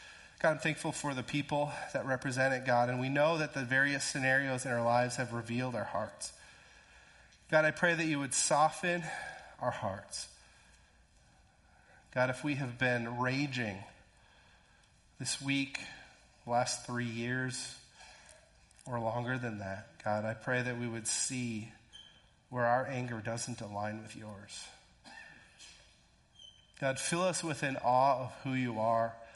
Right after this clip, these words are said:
And God, give us faith to believe you are who you say you are so we can address our anger. God, but I pray that we would, uh, approach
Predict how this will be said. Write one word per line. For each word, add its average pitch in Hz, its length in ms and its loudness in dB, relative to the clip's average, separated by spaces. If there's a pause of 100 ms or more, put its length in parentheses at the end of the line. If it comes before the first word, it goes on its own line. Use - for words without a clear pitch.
(240)
And 131 160 -2
God, 127 260 2
give 143 140 0
us 160 160 0
faith 135 360 -2 (140)
to 151 80 -6
believe 123 540 -2
you 113 160 -4
are 113 240 0
who 127 40 -6
you 113 120 -6
say 113 240 -6
you 110 200 -8
are 107 300 -10 (520)
so - 140 -12
we 117 120 -10
can 113 160 -12
address 104 440 -6
our 104 220 -10
anger. 113 400 -16 (1400)
God, 123 200 2
but 127 80 2
I 127 80 2
pray 143 200 -2
that 127 140 -2
we 123 100 -2
would, 120 300 -2 (100)
uh, 110 280 2
approach 131 560 -4